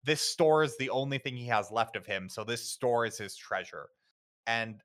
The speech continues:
this got reiterated earlier with Luffy saying that the hat is his treasure, and that's kind of like a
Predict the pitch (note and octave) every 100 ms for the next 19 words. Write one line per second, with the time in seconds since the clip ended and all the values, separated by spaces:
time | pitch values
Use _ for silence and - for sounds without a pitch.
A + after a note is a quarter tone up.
0 | C3 C#3+ - D#3+ A#2 D3 D3+ D3 C#3 C3
1 | A#2+ A2+ A#2 A#2 A2+ A2 A2 A2+ A#2 A2
2 | - A2+ A2 G#2+ F#2+ - G2+ G2+ B2 -
3 | A#2+ - C3+ C3 C#3 A2+ A2 A#2 F#3 F3
4 | D#3 A2